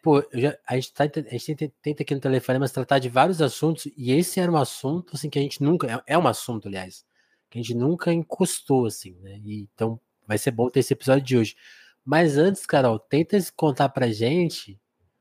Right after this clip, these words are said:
porque, assim, fazer esse caminho da, da sua vida mesmo até esse tema, né? Então, como que foi a Carol criança, adolescente? Como que, de, de onde você tá falando, né? Como que foi a sua, um pouco da sua formação, né?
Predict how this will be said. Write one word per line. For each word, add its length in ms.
porque, 320
assim, 480
fazer 220
esse 160
caminho 480
da, 500
da 100
sua 220
vida 320
mesmo 240
até 260
esse 200
tema, 420
né? 120
Então, 180
como 180
que 160
foi 240
a 60
Carol 440
criança, 640
adolescente? 840
Como 160
que, 320
de, 120
de 160
onde 140
você 180
tá 160
falando, 460
né? 80
Como 180
que 120
foi 240
a 40
sua, 220
um 100
pouco 240
da 80
sua 160
formação, 680
né? 240